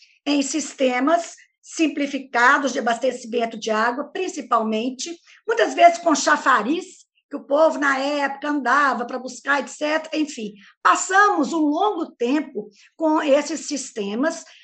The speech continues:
sem nenhuma gestão. A prefeitura se responsabilizava por cuidar daquele sistema, inclusive,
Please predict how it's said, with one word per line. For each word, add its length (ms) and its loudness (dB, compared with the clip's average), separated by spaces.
sem 320 -6
nenhuma 420 2
gestão. 640 -2
A 80 -2
prefeitura 800 -2
se 200 -4
responsabilizava 1400 0
por 320 -2
cuidar 640 2
daquele 300 -2
sistema, 480 -4
inclusive, 840 -4